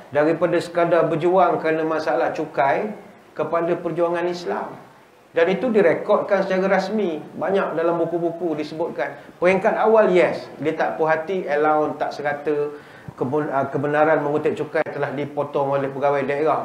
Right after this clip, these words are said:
ketika itu. Yes, ada. Tapi ketika mereka berundur ke Terengganu, Tok Palu ti-, buat tuning balik. Dia adjust balik, "Kita berjuang kerana Allah."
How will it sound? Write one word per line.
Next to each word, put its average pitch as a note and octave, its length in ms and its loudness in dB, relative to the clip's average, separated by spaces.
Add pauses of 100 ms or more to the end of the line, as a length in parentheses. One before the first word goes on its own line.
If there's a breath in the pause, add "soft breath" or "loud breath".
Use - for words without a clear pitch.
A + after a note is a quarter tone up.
ketika C3+ 240 -8
itu. C3+ 200 -6 (120)
Yes, E3+ 400 4
ada. C#3 480 2 (400 loud breath)
Tapi F3 320 0
ketika D#3+ 400 -2
mereka D#3+ 400 0
berundur E3 480 2
ke D#3+ 80 0
Terengganu, D#3 720 0 (160)
Tok D3+ 320 -4
Palu D#3 400 0 (560)
ti-, F#3+ 160 -2
buat E3+ 320 4
tuning G3+ 400 6
balik. C#3 320 2 (480 loud breath)
Dia D#3+ 320 6
adjust F3+ 240 4
balik, A3 360 8 (360)
"Kita D3 240 -2
berjuang C#3+ 480 0
kerana B2+ 240 -2
Allah." A2 320 -6